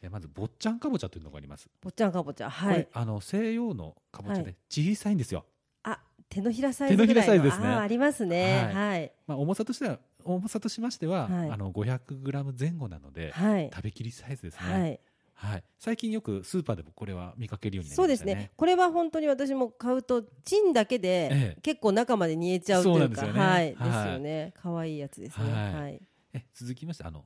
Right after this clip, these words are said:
Speaker 1: そうめんかぼちゃ。
Speaker 2: はい。最近何かと話題ですよね、そうめんかぼちゃ。
Speaker 1: そうめんかぼちゃ。
Speaker 2: はい。
Speaker 1: はい。あの、禁止売りとも言われてまして、
Speaker 2: はい。
Speaker 1: 茹でると、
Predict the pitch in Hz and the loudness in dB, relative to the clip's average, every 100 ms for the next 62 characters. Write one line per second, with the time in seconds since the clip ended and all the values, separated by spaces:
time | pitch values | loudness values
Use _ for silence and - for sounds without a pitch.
0 | _ - 117 131 131 123 120 - 98 78 | _ -6 -2 -2 -2 -4 -6 -10 -12 -10
1 | 170 160 - - - 185 185 175 175 185 | -8 -8 -8 -12 -6 -6 -4 -4 -2 -2
2 | 190 185 175 170 170 165 160 - 131 165 | -2 -2 0 0 0 -2 -4 -8 -6 -4
3 | - 156 143 139 117 113 110 98 87 76 | -4 -4 -4 -4 -2 -2 -2 -4 -6 -6
4 | 82 104 117 98 78 _ _ _ _ - | -4 0 0 -2 -6 _ _ _ _ -12
5 | 92 85 - 185 202 214 113 80 73 78 | -10 -10 -6 -4 -2 -4 -6 -8 -12 -10
6 | 80 82 82 82 - 87 78 180 160 180 | -10 -10 -12 -14 -12 -10 -6 -4 -6 -10
7 | _ _ 101 113 214 143 101 87 | _ _ -4 0 2 2 -2 -8